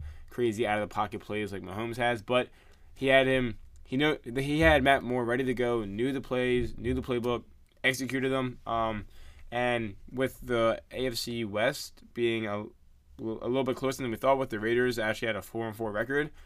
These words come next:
uh, this win, which elevated the Kansas City Chiefs to six and three instead of five and four, gives them another nice two, two-game lead over the Raiders, and they're expect-, he's expected to come back this week against the Tennessee Titans.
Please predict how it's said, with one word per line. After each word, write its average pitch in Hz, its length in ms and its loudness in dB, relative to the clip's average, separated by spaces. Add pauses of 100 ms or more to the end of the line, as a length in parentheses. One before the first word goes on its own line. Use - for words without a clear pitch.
(300)
uh, 117 180 4
this 131 240 0
win, 135 340 2 (460)
which - 100 -10
elevated 131 480 2
the 110 420 4
Kansas 131 200 -4
City 123 140 0
Chiefs 117 200 -4
to 113 80 -4
six 123 280 -4
and 123 120 -4
three 127 240 0
instead 117 220 -4
of 107 140 -4
five 110 180 0
and 101 100 -8
four, 127 320 0 (400)
gives 127 220 2
them 127 160 2
another 120 240 -2
nice 117 180 0
two, 127 480 0 (380)
two-game 143 680 4
lead 127 240 10
over 123 180 0
the 127 80 2
Raiders, 139 360 0
and 113 360 -2
they're 107 120 0
expect-, 110 420 -4
he's 123 240 -2
expected 117 280 -2
to 110 60 -6
come 117 220 -6
back 107 220 0
this 104 160 -10
week 110 120 -6
against 104 280 -8
the 101 160 -4
Tennessee 95 300 -10
Titans. 78 420 -16